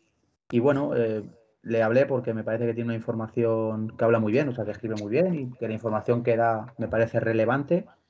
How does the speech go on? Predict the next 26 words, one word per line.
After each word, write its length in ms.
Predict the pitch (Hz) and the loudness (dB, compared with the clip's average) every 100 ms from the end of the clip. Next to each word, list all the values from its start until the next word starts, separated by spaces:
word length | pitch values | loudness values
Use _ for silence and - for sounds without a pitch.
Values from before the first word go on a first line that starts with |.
| _ _ _ | _ _ _
y 100 | 123 | 0
que 60 | 120 | 2
además 280 | 107 107 | 2 0
la 80 | 110 | -2
gente, 840 | - 113 110 127 123 113 104 101 92 _ _ _ | -2 -6 2 4 4 2 -2 -6 -12 _ _ _
pues, 440 | 98 101 - - - | -8 -8 -14 -20 -10
eh, 360 | 95 98 101 - | -4 -2 -2 -4
le 180 | 110 110 | 0 2
retuitea 420 | 110 110 104 120 | 2 0 2 2
mucho. 260 | 104 165 127 | 2 -4 -6
Entonces 380 | 113 - 120 120 - | -8 -4 -4 -4 -12
contacté 380 | - 113 113 123 | -10 -6 -2 0
con 140 | 117 127 | 0 0
él 80 | |
para 120 | 185 131 | 0 2
hablar 200 | 120 117 | 2 0
con 120 | 117 | -2
él, 60 | |
porque 120 | 151 131 | 0 0
me 60 | 110 | -2
pareció 200 | 107 117 | -2 -4
un, 300 | 113 113 113 _ | -4 -6 -10 _
además 220 | 113 113 | -4 -4
un 80 | 117 | -4
chaval 200 | 113 110 | -2 0
atlético 560 | 104 127 170 175 196 | 2 2 2 2 2